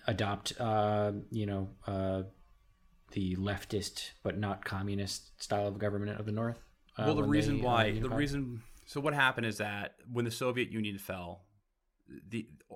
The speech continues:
Speaker 2: southern Yemen almost entirely depended on Soviet subsidies. They had virtually no commerce or economy, so, um,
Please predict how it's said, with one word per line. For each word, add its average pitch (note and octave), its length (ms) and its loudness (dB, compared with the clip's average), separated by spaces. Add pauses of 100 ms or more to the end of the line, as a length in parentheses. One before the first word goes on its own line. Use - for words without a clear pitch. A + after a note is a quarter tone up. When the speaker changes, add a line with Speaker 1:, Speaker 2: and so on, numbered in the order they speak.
Speaker 2:
southern C3 680 0
Yemen G#2 460 -4
almost G#2 380 -4
entirely G#2 680 0
depended F2+ 360 -8
on F2+ 140 -8
Soviet E2 460 -8
subsidies. E2 600 -10
They G2 120 -6
had F#2+ 360 -8
virtually F2+ 560 -6
no G2 460 -2
commerce F#2+ 480 -4
or E2+ 140 -6
economy, - 560 -4
so, F2 400 -4
um, E2 320 -4